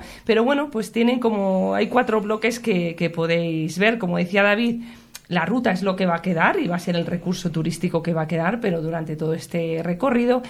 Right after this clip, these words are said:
vamos a hacer actividades de sensibilización e información,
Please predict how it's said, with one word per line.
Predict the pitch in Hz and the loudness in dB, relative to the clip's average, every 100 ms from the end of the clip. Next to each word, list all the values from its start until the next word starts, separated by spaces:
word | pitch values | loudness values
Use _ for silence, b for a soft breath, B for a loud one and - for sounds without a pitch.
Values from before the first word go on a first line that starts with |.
| B B | B B
vamos | 180 196 | 2 2
a | 180 | 0
hacer | 175 180 | 0 2
actividades | 175 175 165 160 | 2 0 -4 -4
de | 156 | -6
sensibilización | 156 160 156 156 151 156 - 160 | -6 -6 -6 -6 -6 -6 -2 -2
e | |
información, | 156 160 156 151 - 175 214 285 | -2 -2 -2 -2 0 2 2 0